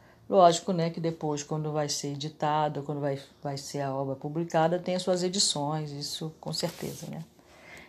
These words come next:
Inclusive, a feb implicou muito, né, com esses escritos.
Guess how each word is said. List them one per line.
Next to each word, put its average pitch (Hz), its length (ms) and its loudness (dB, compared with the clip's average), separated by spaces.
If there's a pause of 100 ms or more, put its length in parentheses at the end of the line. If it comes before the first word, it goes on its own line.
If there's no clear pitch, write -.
Inclusive, 196 340 6
a 202 60 4
feb 185 460 6
implicou 170 460 0
muito, 170 400 -2
né, 165 240 -6 (140)
com 151 80 -10
esses 139 640 -12
escritos. - 800 -10